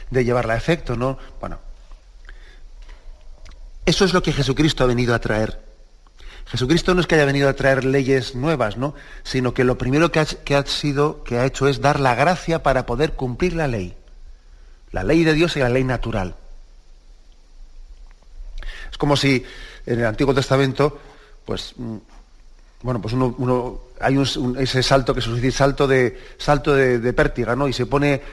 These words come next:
a cinco metros y medio, se pone, pues, el listón que hay que saltar, sí, pero ¿con qué lo salto?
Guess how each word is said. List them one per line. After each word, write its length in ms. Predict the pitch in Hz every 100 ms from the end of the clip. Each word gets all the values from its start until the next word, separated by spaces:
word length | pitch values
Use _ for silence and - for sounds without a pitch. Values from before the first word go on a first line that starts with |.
| - -
a 140 | -
cinco 280 | 110 147 139
metros 300 | 139 135 123
y 80 | 127
medio, 400 | 151 160 170 170 - - - -
se 200 | - 117
pone, 400 | 135 135 139 135 - - - - - - - - -
pues, 200 | 120 123
el 120 | 120
listón 440 | 123 - 147 143
que 100 | 123
hay 80 | 135
que 260 | - 127 120
saltar, 380 | 117 107 113
sí, 260 | - 151 143
pero 300 | 127 120 -
¿con 220 | - 120
qué 120 | 151
lo 120 | 160 127
salto? 560 | 156 147 - 101 -